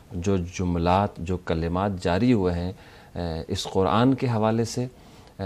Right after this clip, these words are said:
ہم وہی بیان کر سکتے ہیں، نقل کر سکتے ہیں، یا اس کی تھوڑی بہت وضاحت جو جتنا ہمارے پاس ہے۔ لیکن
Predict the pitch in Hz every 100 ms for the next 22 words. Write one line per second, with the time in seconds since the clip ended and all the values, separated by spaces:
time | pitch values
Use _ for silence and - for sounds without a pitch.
0 | 71 98 117 120 127 110 90 90 82 -
1 | 80 107 101 113 120 98 85 82 - -
2 | - 85 82 - - - 127 175 104 113
3 | - 120 - 104 98 92 98 90 82 80
4 | 80 - 82 90 78 92 87 85 82 76
5 | 78 - 71 - - - - - - -
6 | - - 131 147